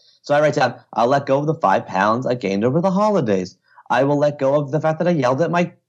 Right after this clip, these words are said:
kid yesterday." Whatever it is I'm feeling guilty or bad about, let go of it. Second thing is, "I am grateful for." We know in our brain, there's something called our amygdala. It releases fight or fight hormones all day.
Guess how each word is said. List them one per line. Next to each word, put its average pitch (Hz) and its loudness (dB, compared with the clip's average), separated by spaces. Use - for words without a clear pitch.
kid 233 0
yesterday." 101 0
Whatever 254 0
it 233 2
is 208 -2
I'm 190 -2
feeling 160 0
guilty 120 0
or 113 2
bad 90 0
about, 90 0
let 190 -2
go 220 0
of 107 0
it. - -6
Second 226 0
thing 196 0
is, 180 0
"I 139 2
am 131 0
grateful 131 -2
for." 95 0
We 143 0
know 190 0
in 147 0
our 160 0
brain, 147 -2
there's 117 -6
something 147 -2
called 131 0
our 101 2
amygdala. 165 0
It 113 -4
releases 123 -2
fight 110 0
or 104 -2
fight - -2
hormones 156 0
all 208 0
day. 117 0